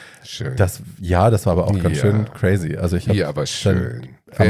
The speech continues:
Speaker 1: erlebt
Speaker 2: war ich
Speaker 1: sowas?
Speaker 2: total so f-, geflasht, dann hab, war ich,
Speaker 1: Ja.
Speaker 2: musste ich ein bisschen heulen, <laughs> sind ein bisschen die
Speaker 1: Ja.
Speaker 2: Tränen gekommen auf der halben Strecke, weil es mich echt überfordert hat.
Speaker 1: Ja, glaub ich.
Speaker 2: Und dann kommst du hinten raus, machst den,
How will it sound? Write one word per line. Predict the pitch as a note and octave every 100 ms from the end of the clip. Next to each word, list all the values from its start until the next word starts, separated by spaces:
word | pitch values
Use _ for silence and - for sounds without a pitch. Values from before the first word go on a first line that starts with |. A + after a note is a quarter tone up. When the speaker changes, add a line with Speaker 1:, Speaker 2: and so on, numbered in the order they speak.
| G2
Speaker 1:
erlebt | G2+ G#2+
Speaker 2:
war | G2
ich | F#2
Speaker 1:
sowas? | E2
Speaker 2:
total | D2+ D2 F#2+ G2
so | G2+
f-, | G2 - -
geflasht, | G#2 - F#2 A#2 C3
dann | F2+
hab, | F#2+
war | F#2
ich, | G2 E2+
Speaker 1:
Ja. |
Speaker 2:
musste | G#2 B2+
ich | G2+
ein |
bisschen | E2+ - F2
heulen, | F#2 A#2
<laughs> | A2+
sind | -
ein | A#3+
bisschen | - - -
die | D#3+ G#2
Speaker 1:
Ja. |
Speaker 2:
Tränen | G#2+ G#2+
gekommen | G2+ G#2+ G2+ A2 - - -
auf | - A#2
der | C3
halben | A2 A2
Strecke, | - A2 -
weil | G2
es | G2+
mich | G#2+ -
echt | A2 -
überfordert | G#2 G2 F#2+ F#2 G#2+
hat. | B2 -
Speaker 1:
Ja, | G2 E2+ C#2
glaub | C#2+ E2 D2 D2
ich. | D2
Speaker 2:
Und | G2
dann | G2
kommst | - F#2+ -
du |
hinten | G2 F#2 -
raus, | F2+ F2 F2 D#3+ -
machst | A2 -
den, | G#2